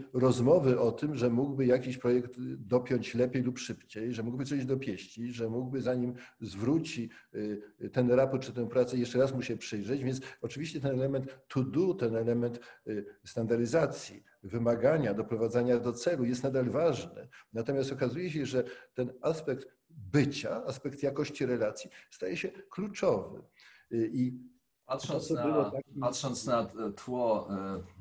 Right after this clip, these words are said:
Speaker 2: m, na którym ty siedzisz, a domyślam się, że jesteś w gabinecie, w którym spędziliśmy naprawdę sporo godzin, przypominają mi się te wszystkie bardzo wymagające chwile, ale i również pełne intelektualnych przyjemności, nie, nie ukrywam.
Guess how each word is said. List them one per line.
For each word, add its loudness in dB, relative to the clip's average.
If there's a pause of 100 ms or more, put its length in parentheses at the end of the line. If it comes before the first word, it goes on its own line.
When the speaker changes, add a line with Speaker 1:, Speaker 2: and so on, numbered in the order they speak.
Speaker 2:
m, -2 (200)
na -4
którym 0 (380)
ty 0
siedzisz, -8 (320)
a -8
domyślam -2
się, -4
że 2
jesteś 0
w -4
gabinecie, 2
w 0
którym 2
spędziliśmy 2
naprawdę -8
sporo -6
godzin, -6
przypominają -8
mi -6
się -10
te -10
wszystkie -8 (240)
bardzo -6
wymagające 0
chwile, -2
ale -2
i -2
również -6
pełne -4 (240)
intelektualnych -4
przyjemności, -2
nie, -6
nie -2
ukrywam. -4